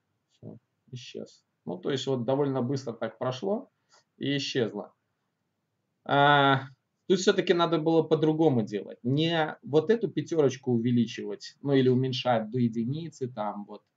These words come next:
а задержку делать. Тут нету сейчас слип команды.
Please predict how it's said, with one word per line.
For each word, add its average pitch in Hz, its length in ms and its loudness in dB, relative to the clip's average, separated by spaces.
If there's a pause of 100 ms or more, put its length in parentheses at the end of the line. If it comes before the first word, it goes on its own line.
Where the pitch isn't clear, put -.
а 127 600 6
задержку 151 680 -2
делать. 104 580 -6 (180)
Тут 160 180 -2
нету 196 260 2
сейчас 131 500 -4
слип 156 280 -4
команды. 117 560 -6